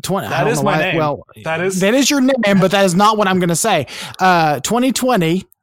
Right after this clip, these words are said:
Speaker 1: I don't know why I got twenty twenty and Henry screwed up, but anyway, um, you know, it's been one big cluster so far. So,
Speaker 2: Yeah.
Speaker 1: uh,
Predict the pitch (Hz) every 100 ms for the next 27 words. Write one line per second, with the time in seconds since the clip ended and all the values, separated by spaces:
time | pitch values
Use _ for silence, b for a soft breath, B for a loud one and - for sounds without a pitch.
0 | - 175 208 180 196 202 190 175 143 196
1 | 202 165 190 185 156 165 185 156 - 165
2 | 160 160 139 131 123 _ - 165 143 127
3 | 123 B B B - 190 180 170 160 151
4 | 143 131 131 _ _ - 175 180 185 -
5 | 190 185 180 175 170 170 160 - 123 117
6 | - 135 131 127 117 117 - 131 240 302
7 | 208 - B B - 156 143 135